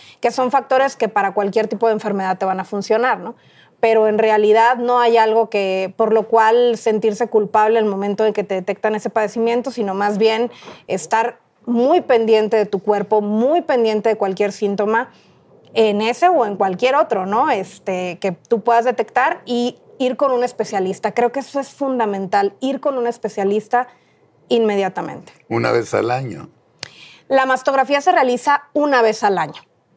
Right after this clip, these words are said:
Speaker 1: La mastografía es correcto, se realiza una vez al año. Yo en lo personal voy, me hago mi ultrasonido dos veces al año, este, voy con mi médico especialista dos veces al año en general para un chequeo general. Entonces, pero efectivamente, el estudio de mastografía es una vez al año.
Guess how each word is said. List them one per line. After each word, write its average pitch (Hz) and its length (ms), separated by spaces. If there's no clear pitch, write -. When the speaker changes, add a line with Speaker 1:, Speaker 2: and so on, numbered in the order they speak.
Speaker 1:
La 220 120
mastografía 208 460
es 214 80
correcto, 208 340
se 196 100
realiza 196 240
una 214 120
vez 214 120
al 233 100
año. 262 220
Yo 247 180
en 254 80
lo 262 120
personal 214 600
voy, 208 280
me 214 100
hago 208 160
mi 208 100
ultrasonido 202 840
dos 220 260
veces 208 280
al 220 160
año, 262 540
este, 196 1000
voy 220 200
con 220 160
mi 220 80
médico 220 320
especialista 214 600
dos 214 260
veces 214 280
al 202 140
año 208 240
en 208 80
general 202 420
para 202 200
un 202 120
chequeo 202 300
general. 240 560
Entonces, 214 720
pero 208 320
efectivamente, 196 600
el 190 80
estudio 220 260
de 240 60
mastografía 202 540
es 208 120
una 165 140
vez - 160
al - 100
año. - 100